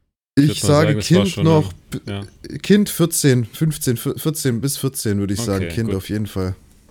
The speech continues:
Speaker 1: Gut. Ich glaub, das sind dann schon über zehn Jahre. Damit ist das verjährt, wenn ich das jetzt sage, oder?
Speaker 2: Ich würd einfach gar nicht drauf eingehen und es erzählen und nicht sagen, wie alt du da warst oder so.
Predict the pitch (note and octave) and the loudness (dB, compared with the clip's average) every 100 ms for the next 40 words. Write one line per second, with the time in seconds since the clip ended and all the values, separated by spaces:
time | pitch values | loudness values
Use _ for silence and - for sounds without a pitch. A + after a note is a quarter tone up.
0 | _ _ _ _ _ _ - F2 - - | _ _ _ _ _ _ -14 -12 -12 -18
1 | - _ _ - - - B2+ - - - | -20 _ _ -20 -6 -2 -2 -2 -16 -20
2 | - - - - - - - - - _ | -20 -20 -20 -20 -20 -20 -20 -20 -20 _
3 | _ _ - F#2 B2+ A2+ B2 A#2+ A#2 - | _ _ -14 -8 -6 -4 -4 -4 -6 -12
4 | - A#2+ A#2 C3 B2+ C#3 - A2+ G#2+ C3 | -8 -6 -4 -4 -6 -6 -4 -2 -2 -4
5 | D3 D#3 A2+ A2 G#2+ A2 - G#2+ F#2+ - | -6 -8 -6 -6 -6 -10 -8 -8 -8 -12
6 | - A2 G2 A2+ F3+ - B2 B2+ C3+ B2+ | -8 -4 0 0 -2 -6 -8 -8 -8 -12
7 | - - - A#2+ A#2+ B2 C3 D#3+ - _ | -14 -12 -10 -8 -8 -8 -6 -8 -12 _
8 | _ _ _ _ _ _ _ _ _ _ | _ _ _ _ _ _ _ _ _ _
9 | _ _ - - - - C#3+ - C3+ C#3 | _ _ -20 -16 -12 -2 -2 0 -2 0
10 | C3 A#2+ D3 C#3+ B2 B2 C3 C3+ B2+ A#2+ | -2 0 0 0 -2 -4 -2 0 0 0
11 | - G#2 - A#2 B2 A2+ G#2 A#2 A2 G2+ | 0 -4 -2 -2 0 0 -2 -2 -2 0
12 | F2 A2 G2 F#2+ F#2 F#2+ - F#2+ F#2 F2+ | -2 -4 -4 -4 -2 -4 -6 -8 -6 -6
13 | F#2+ | -8